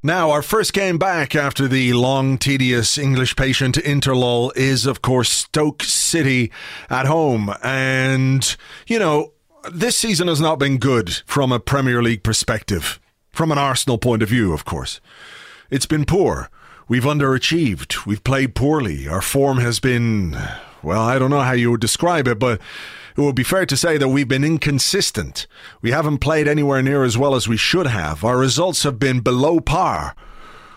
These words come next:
We've been the masters of our own downfall on many occasions, and we sit, as it stands, thirteen points away from fourth place, where Tottenham,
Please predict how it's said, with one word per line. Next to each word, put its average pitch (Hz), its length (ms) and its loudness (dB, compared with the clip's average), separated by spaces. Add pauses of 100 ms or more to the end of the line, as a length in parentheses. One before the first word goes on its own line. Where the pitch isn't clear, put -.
We've 139 240 0
been 156 180 2
the 143 80 2
masters 156 580 2
of 151 140 2
our 135 180 2
own 139 460 2
downfall 113 760 0
on 120 200 2
many 139 240 2
occasions, 123 680 2
and 139 140 2
we 135 80 2
sit, - 440 -2 (100)
as 135 220 0
it 139 120 -2
stands, 123 760 0 (440)
thirteen 170 720 0
points 143 420 0
away 127 480 2
from 117 420 0
fourth 127 420 0
place, 104 480 -2
where 104 320 2
Tottenham, 131 680 0